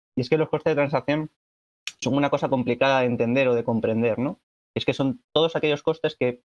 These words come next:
están vinculados, eh, a, al intercambio, pero que no se materializan en el precio, ¿no? Eh, ¿por qué, por ejemplo, eh, las empresas no,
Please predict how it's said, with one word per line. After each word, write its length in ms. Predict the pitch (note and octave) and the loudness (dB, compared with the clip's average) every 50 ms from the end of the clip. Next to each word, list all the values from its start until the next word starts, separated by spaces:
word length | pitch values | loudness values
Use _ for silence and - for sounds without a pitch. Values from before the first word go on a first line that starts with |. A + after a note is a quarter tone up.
| _ | _
están 340 | - A#2 - - C#3+ D3 D3+ | -6 -6 -2 0 0 0 2
vinculados, 920 | D3 D3 D3 C3+ - - C3+ C3+ D3 D3+ D3+ C#3+ C3 A#2+ A2+ A2 - - _ - A#2+ | 2 2 0 0 0 0 0 2 4 4 4 2 2 0 0 -2 -4 -10 _ -4 -2
eh, 560 | A2+ A2+ A2+ A2+ A2+ A2+ A2+ A2 A2 - - - | 0 0 0 0 0 0 0 -2 -2 -4 -4 -2
a, 260 | A#2 A2 A2 A2 G#2+ | -2 0 0 0 0
al 240 | - - A#2 A2+ A2+ | 0 0 0 0 0
intercambio, 680 | A2 A2 A2+ A2 - - D3 E3 E3+ D#3 E3+ D4 - _ _ _ _ _ _ _ _ _ _ _ _ - | -2 0 -2 -2 0 0 0 0 0 0 -2 -2 -4 _ _ _ _ _ _ _ _ _ _ _ _ -2
pero 220 | C3 C3 D3+ - | 0 0 0 0
que 80 | - B2 | 0 0
no 100 | C3 B2+ | -2 0
se 80 | - | 0
materializan 540 | C3+ C3 A#2+ - B2+ B2+ B2 C3+ - B2 A#2+ | 0 -2 0 0 0 0 0 -2 -2 -2 -2
en 120 | A#2 A2 | -2 -2
el 100 | A2 A2 | -2 -4
precio, 340 | - - G#2 G#2+ - - G#2+ | -4 -4 -4 -4 -4 -4 -4
¿no? 160 | A#2 C#3 G#3+ - _ _ _ _ _ _ _ _ _ _ _ _ _ _ _ _ - | -4 -4 -6 -10 _ _ _ _ _ _ _ _ _ _ _ _ _ _ _ _ -4
Eh, 320 | A#2+ A#2 A#2 A#2 A#2 A#2 - | -2 0 0 0 0 -2 -2
¿por 220 | - A#2+ A2+ A2+ _ | -2 -2 -2 -2 _
qué, 240 | - E3+ F3 E3+ | 0 0 0 0
por 140 | - - D3+ | 0 0 -2
ejemplo, 520 | D3 D3 E3 D3+ D3 D#3 D#3 D#3+ E3 E3 - | -2 0 -2 -2 -2 0 0 0 0 -2 -2
eh, 160 | - A#2+ A#2 A#2 | -2 0 0 0
las 160 | A2+ A2+ - | 0 -2 -2
empresas 280 | - - C3 - D3 | -2 -4 -4 -2 -2
no, 260 | C#3 C3 C3 C3 - | -2 0 0 -2 -2